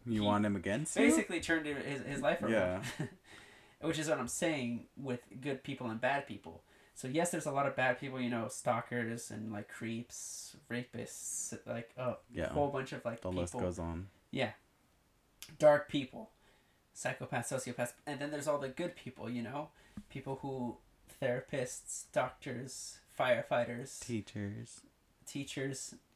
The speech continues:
Speaker 2: definitely teachers. But, like, you know, there's always corruption on both sides.
Speaker 1: Yeah.
Speaker 2: Like, for example,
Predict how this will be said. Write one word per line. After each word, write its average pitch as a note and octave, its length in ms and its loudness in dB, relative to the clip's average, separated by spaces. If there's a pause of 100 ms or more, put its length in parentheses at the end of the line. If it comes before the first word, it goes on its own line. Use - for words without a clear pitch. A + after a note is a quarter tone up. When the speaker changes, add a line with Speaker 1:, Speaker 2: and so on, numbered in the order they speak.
(200)
Speaker 2:
definitely B2 400 -2
teachers. C3+ 500 -10
But, D3+ 140 4
like, D#3+ 200 0
you F#3+ 100 -4
know, C#3 320 0
there's D#3 200 0
always F#3+ 260 4
corruption D3+ 480 0
on A#2 240 -4
both A#2 280 2
sides. - 640 -2 (200)
Speaker 1:
Yeah. F#2 380 0 (120)
Speaker 2:
Like, B2+ 340 4
for D3 120 -4
example, C3+ 600 -4